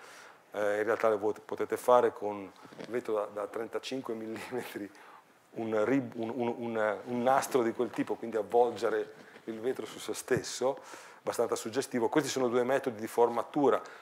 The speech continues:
quello che vedete sulla destra è utilizzato dalla Corning e dalla Nippon Electric Glass, questo invece è un drawdown realizzato da Schott, sempre per fare del vetro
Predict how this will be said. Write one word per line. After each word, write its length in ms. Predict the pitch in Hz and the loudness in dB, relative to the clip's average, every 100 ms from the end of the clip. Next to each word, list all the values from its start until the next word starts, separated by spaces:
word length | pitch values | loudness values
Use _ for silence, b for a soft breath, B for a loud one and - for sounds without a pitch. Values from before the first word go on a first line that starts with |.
| B - | B -4
quello 520 | - 120 117 113 - | 2 6 10 8 8
che 120 | - 117 | -2 -2
vedete 360 | 113 123 123 | 0 -2 -2
sulla 260 | - 120 113 | -2 2 2
destra 440 | 110 131 - 127 | 4 0 0 2
è 20 | |
utilizzato 540 | 127 120 110 117 113 110 | 2 2 0 2 2 0
dalla 260 | 104 95 | -2 -4
Corning 580 | - 123 120 113 120 120 | 0 6 6 6 -2 -2
e 60 | 110 | -2
dalla 180 | 107 104 | -2 -2
Nippon 400 | 107 110 107 101 B B - | -4 -8 -10 -10 B B -8
Electric 400 | 110 104 117 104 | -6 -4 -8 -4
Glass, 460 | 139 135 131 - | 6 6 6 2
questo 240 | - 113 110 | -4 -4 -4
invece 420 | 95 98 98 95 B B B B | -6 -6 -6 -6 B B B B
è 60 | - | 0
un 200 | 104 104 | 0 0
drawdown 600 | 107 123 117 113 110 110 | 2 2 6 6 6 2
realizzato 440 | 104 104 104 110 | -2 -4 -2 -6
da 120 | 104 104 | -4 -4
Schott, 360 | - 147 143 | 8 8 8
sempre 260 | - 151 131 | 4 4 4
per 140 | 110 | 2
fare 320 | - 117 113 | 4 4 4
del 160 | 104 104 | 2 -2
vetro 360 | 101 110 107 | -4 -4 -4